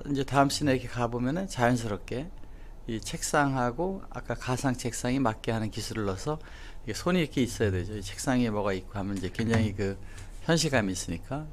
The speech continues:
그래서 이렇게 쭉 멋있게도 이제 나가게 이렇게 됩니다. 이 버추얼 스튜디오는 이제 스튜디오 어떤 걸 쓰느냐에 따라서 그런 거니까 이제 그런, 이런 식으로 해서 느낌을 주고, 뭐 이 뒤에다가 다양한 걸 넣을 수 있죠.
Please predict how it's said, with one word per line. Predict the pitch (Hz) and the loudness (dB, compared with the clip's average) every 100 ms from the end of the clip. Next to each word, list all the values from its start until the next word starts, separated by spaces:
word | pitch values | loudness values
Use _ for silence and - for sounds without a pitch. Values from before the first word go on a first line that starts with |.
| - | -8
그래서 | 127 113 123 123 | -4 -2 -4 -4
이렇게 | 151 131 | -4 -2
쭉 | 127 131 117 | -4 -2 -2
멋있게도 | 120 107 - 107 98 92 - 98 | 0 0 0 -4 -4 4 6 8
이제 | 127 120 | 4 2
나가게 | 107 92 90 90 127 156 - - - - | 2 2 0 0 -2 -4 -12 -14 -12 -6
이렇게 | 117 107 | -2 -2
됩니다. | - 92 87 87 90 - - - - - - - - 95 | -2 -4 -2 -6 -8 -10 -8 -6 -4 -2 0 0 0 2
이 | 139 | 4
버추얼 | 165 170 - | 6 8 8
스튜디오는 | 185 - 180 175 180 | 6 8 8 10 6
이제 | 175 | 4
스튜디오 | - - 202 | 0 4 6
어떤 | 139 190 196 | 8 6 6
걸 | 175 | 4
쓰느냐에 | - 165 156 143 135 127 127 123 | 6 4 8 8 8 8 6 6
따라서 | 131 127 117 107 | 4 4 2 -2
그런 | 113 104 | -4 -2
거니까 | 98 90 - 95 127 147 | -2 -4 -6 -4 -4 -6
이제 | 110 | -8
그런, | - 127 123 120 120 120 120 117 127 120 - | -2 2 4 2 -2 -6 -8 -6 -6 -6 -8
이런 | - 143 143 | 2 6 6
식으로 | 135 135 131 | 4 2 4
해서 | 123 143 | 4 4
느낌을 | 143 - 135 | 0 2 4
주고, | 127 - 101 127 165 160 - - - - | 4 0 -2 -2 -4 -8 -12 -14 -8 2
뭐 | 151 | 4
이 | 151 160 | 6 2
뒤에다가 | - - 175 165 165 160 156 | 2 8 10 12 10 12 10
다양한 | 147 143 180 | 8 8 10
걸 | 180 156 | 10 10
넣을 | 139 | 8
수 | - | 4
있죠. | 123 - 113 | 0 2 -2